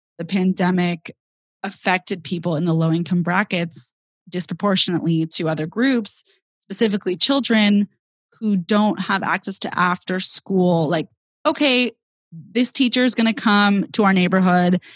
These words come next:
and teach some of our kids in a pod or tutor them this way, or even,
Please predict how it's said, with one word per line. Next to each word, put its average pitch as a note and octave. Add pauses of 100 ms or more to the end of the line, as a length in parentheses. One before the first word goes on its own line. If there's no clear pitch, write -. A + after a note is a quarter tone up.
(280)
and F#3+
teach - (280)
some G#3
of G3+
our F#3
kids E3+
in G3
a F3
pod F3
or F3
tutor G#3
them F#3+
this F#3
way, F3+
or F#3+
even, C4